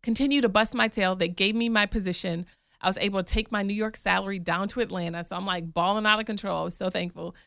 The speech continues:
And I was able to do that until I retired. And I remember, I didn't even realize I was retiring, but, um, twenty twenty, twenty twelve comes along. I'm pregnant with Logan, my sweet little baby, who's ten now. And he says, um,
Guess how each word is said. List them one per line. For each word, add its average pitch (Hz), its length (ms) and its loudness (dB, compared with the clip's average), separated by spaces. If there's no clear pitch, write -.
And 208 320 4
I 220 100 6
was 226 160 -2
able 226 200 -2
to 220 80 0
do 240 160 -4
that 240 220 2
until 247 520 0
I 208 480 2
retired. 190 800 -4
And 208 100 0
I 226 40 8
remember, 262 520 2
I - 80 -2
didn't 214 120 2
even 320 240 -4
realize 185 340 0
I 160 60 -2
was 170 120 -8
retiring, 170 600 -6
but, 170 240 -6
um, 170 480 -2
twenty 285 240 2
twenty, 277 500 2
twenty 277 200 -2
twelve 240 260 2
comes 233 200 -2
along. 180 420 2
I'm 180 140 -8
pregnant 240 440 -2
with 233 340 -4
Logan, 202 640 0
my 208 140 -8
sweet - 420 -12
little 247 200 -6
baby, 185 540 -6
who's 196 240 -12
ten 220 260 0
now. 170 340 -2
And 214 280 2
he 247 160 -4
says, 254 440 2
um, 226 360 0